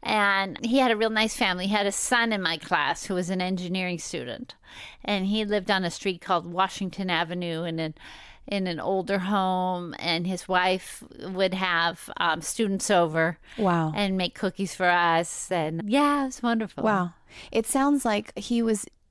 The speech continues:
Speaker 2: a big part of your decision. The
Speaker 1: Um,
Speaker 2: teacher.
Speaker 1: yes.
Speaker 2: Or
Speaker 1: The, I was, I was taken in by the art department.
Speaker 2: Okay.
Speaker 1: And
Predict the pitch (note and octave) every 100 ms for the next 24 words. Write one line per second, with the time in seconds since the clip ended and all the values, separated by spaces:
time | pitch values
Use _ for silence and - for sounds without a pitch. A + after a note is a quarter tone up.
0 | _ _ - G3+ G#3 G3 G3 F#3 - F#3
1 | F3+ F3 E3 E3 D3+ _ - _ _ _
2 | _ - G#3 F#3 F3+ F3+ - F#3 - -
3 | - _ _ - - - - - D4+ E4
4 | E4+ - G4+ - F4 G4 G#4+ E4+ A3+ G3
5 | C4 - B3+ B3 C#4 - - - - C#4+
6 | D4+ - - - - C#4 C#4 - - F#4
7 | - A#4+ F4 B3+ D#4 D#4+ E4 E4 D4+ -
8 | B3+ B3 A#3 - C4 - - - - -
9 | _ - A3 A3 E3+ - - - - -
10 | D4+ C#4 - - A#3+ A3 A3+ A3 G3+ G3+
11 | G#3